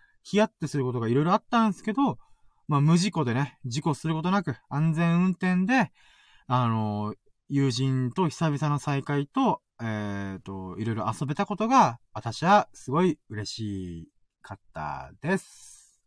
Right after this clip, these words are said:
はい。で、じゃあ次、フォーティーンラッキー。何があったかな？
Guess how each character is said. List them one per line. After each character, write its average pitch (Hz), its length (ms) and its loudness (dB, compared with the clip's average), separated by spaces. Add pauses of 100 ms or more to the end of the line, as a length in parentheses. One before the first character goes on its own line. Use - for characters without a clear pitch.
(160)
は 156 220 -8
い。 190 220 2 (880)
で、 247 220 8
じ 202 80 4
ゃ 196 40 6
あ 175 40 2
次、 190 240 4
フ 165 120 6
ォ 202 40 8
ー 190 40 4
テ 214 100 2
ィ - 20 6
ー - 0 -
ン 202 40 6
ラ 202 100 6
ッ - 20 -10
キ 175 140 2
ー。 147 240 2
何 156 160 2
が 185 80 2
あ - 20 -2
っ - 20 -4
た 175 160 -4
か 160 60 2
な？ 151 500 2